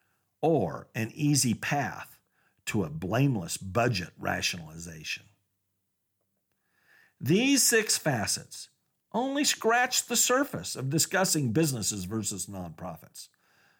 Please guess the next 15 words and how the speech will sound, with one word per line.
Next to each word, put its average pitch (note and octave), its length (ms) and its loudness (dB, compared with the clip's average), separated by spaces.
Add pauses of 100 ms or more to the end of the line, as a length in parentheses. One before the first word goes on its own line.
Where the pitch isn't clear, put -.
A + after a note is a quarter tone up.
(120)
But G#2 140 0
suffice F#3 520 2
it A#3 120 -2
to G3 80 2
say, A#2+ 420 0 (500)
much A2 460 2
of G2+ 100 2
the E2 120 0
dysfunctionality C#3 1160 0
found B2 300 2
in A2+ 180 2
many A#3 260 2
nonprofits F3 680 2
and C#3 140 2
businesses B2 680 0